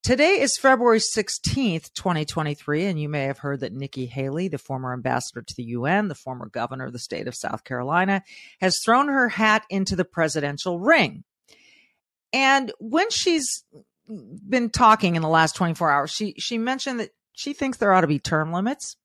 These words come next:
And she thinks that politicians who are, quote unquote, past their prime need to, you know,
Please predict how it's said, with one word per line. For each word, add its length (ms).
And 120
she 160
thinks 400
that 420
politicians 720
who 80
are, 140
quote 240
unquote, 400
past 360
their 140
prime 640
need 280
to, 440
you 120
know, 200